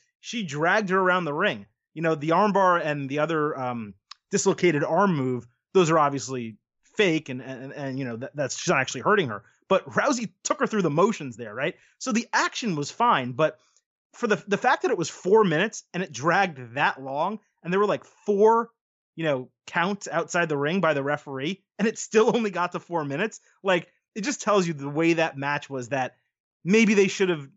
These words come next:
had Alexa Bliss, like, failed the cash in against Nia Jax and have that match again and have Ronda Rousey go over Nia Jax. Uh, you want a little bit more for it, but you know what? Ronda has the title now, and she's gonna have the opportunity to defend that title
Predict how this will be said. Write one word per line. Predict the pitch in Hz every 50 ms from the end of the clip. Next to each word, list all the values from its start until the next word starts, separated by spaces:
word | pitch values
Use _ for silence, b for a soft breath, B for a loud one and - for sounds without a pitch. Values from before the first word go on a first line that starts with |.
| _ _ _ _ -
had | 135 - 170 170 160 156
Alexa | 151 151 160 156 - 175
Bliss, | 147 139 156 143 -
like, | 131 117 - _ _ _ _ -
failed | 156 156 156 165 165
the | 175 175
cash | - 196 196 196 185 -
in | 208 202
against | 185 180 185 185 -
Nia | 190 180 180 175 170
Jax | 151 175 180 180 180 - - - _ _ _ _ _ -
and | 170 147
have | 165 151 117
that | 135 156 170 -
match | 165 160 156 -
again | 170 160 160 165 170 180 170 - _ _ _ _ _ _
and | 185 175
have | 180 160 151
Ronda | 165 170 151 151
Rousey | 156 151 147 143
go | 135 143 147
over | 143 131 131
Nia | 127 127 120 113 107
Jax. | 98 113 98 92 - - - _ _ _ _ _ _ _ -
Uh, | 202 - - _ _ _
you | - 226 240 247
want | 226 254 254 247
a |
little | 233 220 202 202
bit | 175 170 151
more | 156 151 156 156
for | 151 - 175 165 156
it, | - -
but | 175 180
you | 180
know | 196 208
what? | 214 202 165
Ronda | 156 156 170 185 180 170
has | 151 160 139 117
the | 120
title | - - 180 180 185 180
now, | 175 170 170 175 165 - _ _ _ _
and | 165 147
she's | 233 233 190
gonna | 220 220 214
have | 196
the | 170 180
opportunity | 165 - 143 - - 165 156 143 143 139
to | - 143
defend | 131 120 - _ - 160 160 160 147
that | 143 151 147 -
title | - 151 143 143 143 143 139